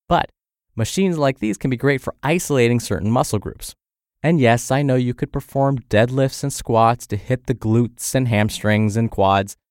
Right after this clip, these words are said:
but that's not always practical depending on the person's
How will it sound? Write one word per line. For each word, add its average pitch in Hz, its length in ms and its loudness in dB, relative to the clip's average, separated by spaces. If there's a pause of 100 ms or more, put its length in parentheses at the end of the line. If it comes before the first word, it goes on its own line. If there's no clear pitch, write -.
(300)
but 185 240 2 (280)
that's 226 180 -4
not 180 140 0
always 131 280 -2
practical 104 640 -2
depending 147 440 -2
on 120 120 0
the 113 60 -4
person's 101 640 -2